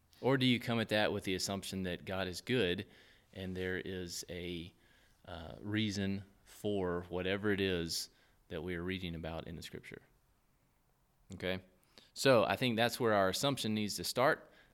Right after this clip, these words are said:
That's where our foundation is. Jesus is good. Jesus is God. So God is good. And that needs to be the assumption as we look at Scripture.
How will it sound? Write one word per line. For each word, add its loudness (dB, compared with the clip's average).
That's -8
where 0
our 0
foundation -2
is. -4
Jesus -4
is -2
good. 2
Jesus -8
is -8
God. 0
So -12
God 0
is -2
good. 2
And -6
that -4
needs -6
to -12
be -4
the -2
assumption -2
as -4
we -4
look -4
at -4
Scripture. -8